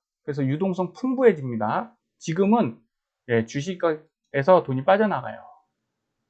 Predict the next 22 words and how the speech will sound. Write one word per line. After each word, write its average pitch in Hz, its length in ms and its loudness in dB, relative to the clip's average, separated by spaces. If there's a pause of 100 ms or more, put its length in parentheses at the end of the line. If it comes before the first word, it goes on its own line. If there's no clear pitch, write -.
(140)
그렇기 180 320 2
때문에 143 300 0
그럼 202 260 2
우리만 226 360 4
그러냐? 175 300 0
아니, 143 200 0
미국도 254 360 -2
마찬가지 208 460 0
아닐까요? 156 460 -2 (760)
예, 143 140 4
미국도 233 640 0
금리가 214 280 4
높아졌으니까요. 139 800 -6 (280)
오히려 196 240 6
우리나라보다 226 600 6
높죠? 151 640 4 (600)
그렇기 226 340 2
때문에 202 340 4
시장을 254 480 2
잘 175 220 2
파악하셔야 151 520 6
됩니다. - 360 -20